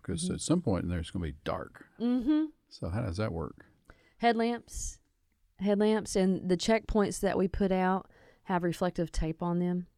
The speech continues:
Speaker 2: Um, so once you get near that checkpoint, what we use is P V C pipe. It's about a two-foot section of three-inch P V C pipe, and we put reflective tape on the top and bottom, and we hang them off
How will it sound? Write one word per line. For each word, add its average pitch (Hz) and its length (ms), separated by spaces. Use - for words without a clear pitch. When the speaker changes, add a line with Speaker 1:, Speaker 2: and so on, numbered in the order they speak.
Speaker 2:
Um, 151 400
so 151 600
once 165 260
you 175 80
get 160 240
near 170 580
that - 220
checkpoint, 165 500
what 196 140
we 262 120
use 214 240
is 160 220
P 185 140
V 160 100
C 147 220
pipe. 151 380
It's - 120
about 156 280
a 147 40
two-foot 160 540
section 151 540
of 143 140
three-inch 147 720
P 180 120
V 156 120
C 156 200
pipe, 143 360
and 156 100
we 151 80
put 147 320
reflective 156 460
tape 147 280
on 151 60
the 147 80
top 151 260
and 147 140
bottom, 143 260
and 143 140
we 147 80
hang 139 340
them 143 260
off 143 380